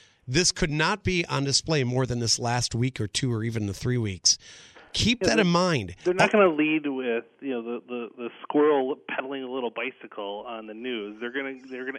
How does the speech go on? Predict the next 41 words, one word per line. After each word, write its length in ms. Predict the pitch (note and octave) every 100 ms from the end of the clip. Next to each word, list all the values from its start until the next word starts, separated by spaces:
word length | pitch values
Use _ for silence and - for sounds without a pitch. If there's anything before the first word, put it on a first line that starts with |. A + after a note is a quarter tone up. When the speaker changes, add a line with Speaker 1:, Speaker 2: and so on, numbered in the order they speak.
| -
Speaker 2:
end 200 | D#3 D3+
with 200 | C3+ B2
that, 300 | G#2 G2 G#2 -
uh, 40 | A#2+
you 100 | A#2 A#2
know, 60 | A2+
to, 80 | B2
uh, 220 | A2+ A2+ A2
something 320 | B2 A#2+ A#2 A2 - - _ -
kinda 160 | B2
lighter. 300 | A#2+ C3+ A#2
They, 160 | A2 A2+
they 260 | G#2 A#2
lead, 380 | A#2 A2+ A#2 B2 B2 -
like 240 | A2 A2 A#2+
you 80 | B2
said, 160 | D#3 G#2
if 100 | G2
it 140 | A2
bleeds, 300 | G2+ A2+ A#2
it 180 | B2 A#2+
leads, 340 | D#3+ D3+ F#2+ F#2
and 140 | G#2+
that's 240 | G#2+ A2 -
what, 100 | A#2 _ _ -
you 60 |
know, 140 | A2 A2
this 100 | G#2+ -
breathless, 520 | - B2+ - C3+ B2 - - - - - - - _ -
you 80 | A#2
know, 180 | A2+ A#2
uh, 320 | - B2+ A#2+
how, 320 | A#2+ A2+ A#2
uh, 460 | B2 A#2 A2 A2+ -
uh, 40 |
you 60 | C3
know, 60 | A2
doom 240 | A2+ A#2+
and 120 | A#2
gloom 240 | A2+ C#3+ D#3+
stuff, 260 | - A2+